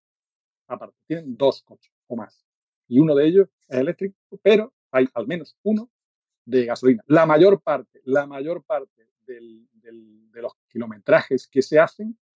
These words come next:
en esas familias la hacen con el coche, con los coches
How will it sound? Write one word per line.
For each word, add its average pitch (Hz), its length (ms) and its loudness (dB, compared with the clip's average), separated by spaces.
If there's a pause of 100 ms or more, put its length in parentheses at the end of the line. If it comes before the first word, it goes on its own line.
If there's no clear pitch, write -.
(200)
en 127 120 0
esas 135 300 -2
familias 185 520 2
la 120 160 -2
hacen 190 340 -6
con 131 180 -8
el 113 120 -18
coche, 190 360 -4
con 127 140 -4
los 113 140 -2
coches - 440 -6